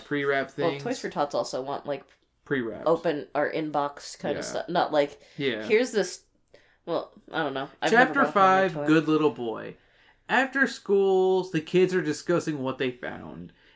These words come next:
Speaker 1: Eddie is the only one that thinks they're elves, while the others are still unsure.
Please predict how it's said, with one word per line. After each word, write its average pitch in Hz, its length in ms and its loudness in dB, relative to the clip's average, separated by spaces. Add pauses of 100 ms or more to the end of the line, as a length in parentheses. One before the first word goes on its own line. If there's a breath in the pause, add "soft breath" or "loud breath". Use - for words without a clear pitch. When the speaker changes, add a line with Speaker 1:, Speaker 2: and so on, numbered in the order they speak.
(160 soft breath)
Speaker 1:
Eddie 214 340 6
is 190 120 4
the 180 180 0
only 156 220 -2
one 156 220 0
that 139 160 -4
thinks 135 260 -8
they're 143 320 2
elves, 120 640 -4 (140)
while 143 140 0
the 151 120 4
others 185 260 2
are 180 160 2
still 180 360 -4
unsure. 180 680 -6